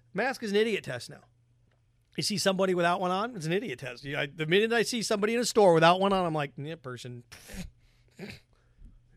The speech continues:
means you're tough and they believe in freedom." No, it means you're not very smart.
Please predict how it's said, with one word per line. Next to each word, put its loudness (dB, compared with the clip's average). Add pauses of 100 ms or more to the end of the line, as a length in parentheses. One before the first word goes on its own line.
(200)
means -6
you're -12
tough 6
and -4
they 4
believe 4
in -2
freedom." 0
No, -2
it -6
means -4
you're -8
not -2
very -6
smart. -16